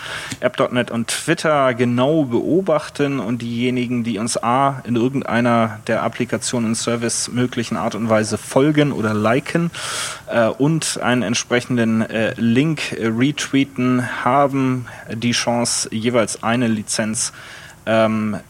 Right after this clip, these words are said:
zu ergattern, entweder Little Snitch oder Launchbar. Äh, wie gesagt, eine Woche nach Veröffentlichung, äh, bis zu einer Woche nach Veröffentlichung der Episode und ja, auf eurem Social Media Outlet, äh, der Wahl.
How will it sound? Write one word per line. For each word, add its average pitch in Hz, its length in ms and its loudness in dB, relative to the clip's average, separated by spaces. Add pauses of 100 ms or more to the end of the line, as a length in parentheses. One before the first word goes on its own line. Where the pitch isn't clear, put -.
zu - 300 0
ergattern, 131 580 2
entweder 123 420 2
Little 110 260 0
Snitch - 500 -4
oder 107 600 2
Launchbar. 143 760 2 (460)
Äh, 117 240 2
wie 123 80 0
gesagt, 120 400 2
eine 127 260 2
Woche 117 260 2
nach 110 200 0
Veröffentlichung, 110 880 0 (180)
äh, 104 300 0 (240)
bis 139 200 2
zu - 120 0
einer 120 240 4
Woche 110 180 0
nach 107 160 0
Veröffentlichung 110 680 -4
der 104 180 -2
Episode 131 880 2
und 117 480 0
ja, 113 320 2 (260)
auf 110 180 -2
eurem 123 280 2
Social 127 340 0
Media 120 320 2
Outlet, 113 680 -2
äh, 101 260 2
der 101 260 0
Wahl. 76 320 0